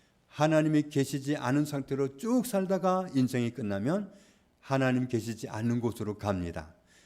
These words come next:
하나님 계시지 않는 그곳이 바로 다른 말로 하면 지옥입니다.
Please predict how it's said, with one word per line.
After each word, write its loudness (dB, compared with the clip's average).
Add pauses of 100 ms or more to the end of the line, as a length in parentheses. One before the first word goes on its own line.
(200)
하나님 0
계시지 -4
않는 -2
그곳이 0
바로 -4 (240)
다른 -2
말로 -2
하면 -6
지옥입니다. 0